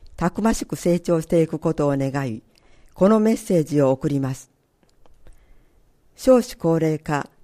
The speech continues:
核家族化などに伴う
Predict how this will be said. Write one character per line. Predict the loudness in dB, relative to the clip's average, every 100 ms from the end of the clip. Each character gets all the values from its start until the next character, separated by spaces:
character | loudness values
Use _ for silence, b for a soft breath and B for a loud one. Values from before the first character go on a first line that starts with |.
| _ _ -12
核 | -6 -2 -2 -4
家 | 0 0
族 | 0 -4
化 | 0 2
な | 2
ど | 0
に | 0 0
伴 | 0 0 0 -4
う | -6